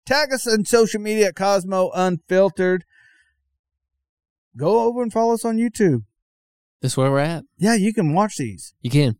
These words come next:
Speaker 1: I had a guy tell me the other day, he goes, "Man, no, I don't listen to 'em. I watch 'em." I go,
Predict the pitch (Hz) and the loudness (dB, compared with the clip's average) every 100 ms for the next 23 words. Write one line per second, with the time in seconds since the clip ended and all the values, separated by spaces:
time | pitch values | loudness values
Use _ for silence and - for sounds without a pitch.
0 | - 160 165 160 160 175 165 151 147 156 | -4 -2 0 0 0 0 -2 -2 -2 -2
1 | 143 110 135 220 156 139 202 185 208 160 | -4 -4 -2 -2 -2 -2 0 0 0 -2
2 | 202 139 135 139 143 156 185 208 120 92 | -2 -2 0 0 0 2 2 0 -4 -12
3 | - - 123 107 98 | -18 -12 -10 -10 -16